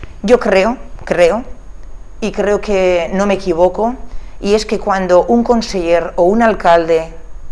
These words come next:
o un presidente firman un documento, ese documento está en vigor hasta que se termine, ¿eh? No porque cambie la legislatura, cambie el, el, el, el color político de la administración, eso se termina.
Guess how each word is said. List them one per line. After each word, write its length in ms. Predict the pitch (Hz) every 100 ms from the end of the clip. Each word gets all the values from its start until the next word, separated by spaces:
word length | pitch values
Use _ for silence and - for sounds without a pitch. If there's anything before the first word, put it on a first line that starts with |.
| -
o 80 | 160
un 140 | 220
presidente 760 | 233 233 208 175 165 147 139 131
firman 640 | - - 247 202 143 117 120 -
un 140 | - 233
documento, 640 | 240 196 175 160 156 240 - - - - - - - - -
ese 160 | 220
documento 540 | 214 208 202 208 240 277 - - - - - - -
está 240 | 147 190
en 100 | 214
vigor 320 | 214 208 247 - -
hasta 320 | 180 175 - 165
que 80 |
se 100 | 160
termine, 540 | 151 151 147 156 127 123 - - - - - - - -
¿eh? 220 | 156 214 - -
No 200 | 190 240
porque 240 | 269 254
cambie 300 | 233 208 196
la 140 | 185 170
legislatura, 720 | 170 - 170 160 156 175 156
cambie 400 | 185 185 175 180
el, 100 | 170 156 - - - -
el, 360 | 190 - 175 -
el, 300 | 175 160 - - -
el 160 | 202 190
color 340 | 175 175 320
político 540 | 196 175 220 214 190
de 100 | 175
la 80 | 175
administración, 960 | 170 170 165 165 - 160 - 165 165 160
eso 200 | 165 175
se 120 | 170
termina. 540 | 151 143 160 156 131